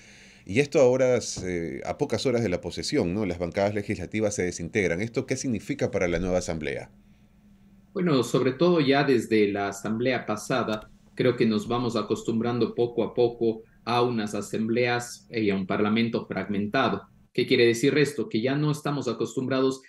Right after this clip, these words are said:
Speaker 2: a esas grandes mayorías, recordarán ustedes que les llamábamos incluso las famosas aplanadoras. Al contrario, ahora son unas asambleas en las cuales es mucho más fragmentaria la participación de cada uno de los partidos y movimientos políticos.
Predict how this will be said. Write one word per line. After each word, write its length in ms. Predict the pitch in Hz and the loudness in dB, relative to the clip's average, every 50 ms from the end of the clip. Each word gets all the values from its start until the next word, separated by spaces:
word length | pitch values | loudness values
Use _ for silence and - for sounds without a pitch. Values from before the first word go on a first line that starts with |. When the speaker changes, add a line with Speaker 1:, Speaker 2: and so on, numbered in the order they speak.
| _ _ _ | _ _ _
Speaker 2:
a 80 | 113 | -6
esas 240 | 117 - - 107 101 | -4 -2 -2 -2 0
grandes 460 | 110 117 127 127 127 123 117 113 101 | 0 2 2 2 2 2 2 2 4
mayorías, 720 | 110 110 110 110 117 120 123 139 139 131 123 123 - - - - | 2 2 4 6 6 6 6 6 6 4 2 2 -2 -10 -16 -8
recordarán 640 | - 101 98 107 110 113 104 110 110 113 113 113 | -8 -6 -2 0 0 0 0 2 2 2 2 2
ustedes 480 | 107 - - 123 117 113 110 - - - _ _ _ | 0 0 2 2 4 4 2 2 -2 -10 _ _ _
que 120 | - 107 104 | -4 0 2
les 160 | 101 101 98 | 2 2 2
llamábamos 580 | 104 107 107 117 113 113 110 110 104 95 92 | 2 0 0 2 2 2 2 0 0 -2 -4
incluso 420 | 107 104 101 - 123 120 113 - 110 | -6 -8 -8 -4 -4 -4 -2 0 -2
las 200 | 101 95 92 - | -2 -2 -4 -4
famosas 480 | 107 104 110 117 117 - 107 92 - | -2 0 0 0 0 -2 -4 -4 -4
aplanadoras. 760 | 101 92 - 101 101 104 107 113 131 139 117 92 90 - - - _ _ _ _ | -6 -4 -4 -4 -2 0 0 2 2 2 2 0 -2 -6 -12 -18 _ _ _ _
Al 160 | - 147 143 | -6 -6 0
contrario, 460 | 151 165 160 151 160 156 156 147 131 | 2 4 4 4 4 6 6 6 6
ahora 280 | 123 127 135 135 131 123 | 6 6 4 4 4 2
son 480 | 123 - - 139 135 139 139 135 - _ _ _ _ _ | 0 0 2 2 2 2 2 -2 -6 _ _ _ _ _
unas 420 | 123 123 120 110 107 101 104 104 | -4 0 0 0 0 0 -2 -4
asambleas 640 | 107 107 - - 104 110 110 120 123 123 120 113 - | -4 -4 -4 -2 0 0 2 4 4 4 4 2 0
en 100 | 107 104 | -2 -4
las 160 | 101 95 - | -4 -6 -8
cuales 400 | - - 120 117 117 113 113 - - _ _ | -2 0 0 2 2 0 0 -4 -10 _ _
es 120 | 107 107 120 | -6 -4 -2
mucho 280 | 131 131 117 - - | 0 -2 0 2 2
más 320 | 110 113 117 117 - - - | 2 2 2 0 -4 -6 -6
fragmentaria 680 | - 107 98 107 110 107 110 107 - 139 135 123 110 | -4 -4 -2 0 0 0 0 0 0 2 2 2 2
la 140 | 101 95 92 | 0 -2 -4
participación 800 | - 98 92 - 110 104 - - - 107 110 - - 135 123 120 120 - _ _ | -6 -8 -8 -6 -6 -4 -4 -4 -2 -2 -2 2 2 0 0 0 -4 -10 _ _
de 220 | _ - 104 101 - | _ 0 0 2 2
cada 320 | - 127 127 123 123 120 | 2 0 2 2 4 4
uno 260 | 127 127 127 123 110 | 2 2 2 0 0
de 60 | 104 95 | 0 0
los 160 | 92 92 - | -2 -4 -6
partidos 500 | 101 101 101 - 120 120 113 107 101 107 | -8 -8 -2 2 4 4 4 4 2 0
y 40 | 98 | -2
movimientos 540 | 101 104 107 107 113 113 113 113 113 95 | -2 -2 0 0 2 0 0 -2 -4 -4
políticos. 680 | - - 123 147 151 147 - - - - 101 - - - | -4 -2 2 2 2 2 0 -6 -12 -12 -16 -16 -18 -20